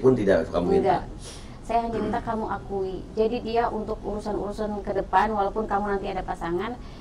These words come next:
Speaker 2: kita bisa sama-sama komunikasi. Mungkin ada pertemuan apa di sekolah, saya nggak bisa kan kamu bisa gitu. Eh, saya bilang, pernah bilang juga, saya chat ke Andiko kan, "Kamu yang dewasa dong, kamu bukan di usia dua puluhan lagi."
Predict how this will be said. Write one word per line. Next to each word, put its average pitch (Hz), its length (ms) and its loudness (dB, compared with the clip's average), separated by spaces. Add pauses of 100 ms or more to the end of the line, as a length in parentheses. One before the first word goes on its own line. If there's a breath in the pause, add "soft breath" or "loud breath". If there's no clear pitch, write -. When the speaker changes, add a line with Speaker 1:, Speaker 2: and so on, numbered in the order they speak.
Speaker 2:
kita 247 240 -2
bisa 214 160 -4
sama-sama 185 480 -4
komunikasi. 180 720 0
Mungkin 196 320 0
ada 190 240 2
pertemuan 196 560 0
apa 196 240 -2
di 214 100 0
sekolah, 208 640 0 (480 loud breath)
saya 196 260 -2
nggak 202 220 2
bisa 202 240 -2
kan 247 160 -2
kamu 214 420 0
bisa 175 300 -2 (160)
gitu. 170 400 -4 (640 loud breath)
Eh, 180 260 4
saya 190 300 -2
bilang, 202 400 -2
pernah 202 240 -2
bilang 196 240 0
juga, 208 160 -2
saya 208 240 -2
chat 196 180 -4
ke - 100 -8
Andiko 190 360 -4
kan, 220 240 -2 (240)
"Kamu 240 280 0
yang 233 40 0
dewasa 202 480 2
dong, 165 400 -2
kamu 202 240 2
bukan 214 240 -2
di 190 100 -2
usia 196 220 -2
dua 190 160 2
puluhan 190 320 2
lagi." 196 400 -4